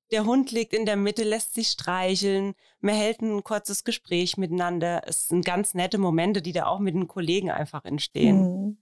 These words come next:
Speaker 1: Und ich glaub, Oki, äh, hat sich da in alle Herzen schon reingesaugt.
Speaker 2: <laughs> Ja.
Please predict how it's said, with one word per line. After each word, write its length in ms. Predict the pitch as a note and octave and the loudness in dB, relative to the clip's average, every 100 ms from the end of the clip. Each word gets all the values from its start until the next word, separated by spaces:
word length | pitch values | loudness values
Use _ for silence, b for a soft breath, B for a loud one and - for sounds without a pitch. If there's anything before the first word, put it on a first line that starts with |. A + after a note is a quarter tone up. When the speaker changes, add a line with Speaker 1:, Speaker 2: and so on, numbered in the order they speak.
| _ - | _ -2
Speaker 1:
Und 120 | F3 | 0
ich 80 | - | 0
glaub, 240 | F3+ F#3 | -2 0
Oki, 420 | F#3 F#3+ G#3+ F3 E3+ | -2 0 0 0 2
äh, 260 | E3+ E3+ | 0 0
hat 180 | F#3 - | -2 -4
sich 100 | F#3 | -4
da 160 | D#3+ D#3+ | -2 0
in 80 | |
alle 220 | - F3 F3 | 0 0 0
Herzen 400 | E3 E3 G3 E3+ | -2 -2 0 0
schon 340 | E3 D#3 E3 - _ _ _ _ _ _ _ | 2 2 2 -2 _ _ _ _ _ _ _
reingesaugt. 1080 | C#3 C#3 E3 G#3 G3 - B2+ E3 E3+ - C4+ | -2 2 6 6 6 2 2 2 2 4 4
Speaker 2:
<laughs> 60 | G#3 C4 - B3 G3+ A#3 C4 - D4 _ F#4 B B B C#4+ | 6 4 4 2 2 -2 -2 -8 -14 _ -2 B B B 0
Ja. 320 | B3 G3 F3+ | 2 2 0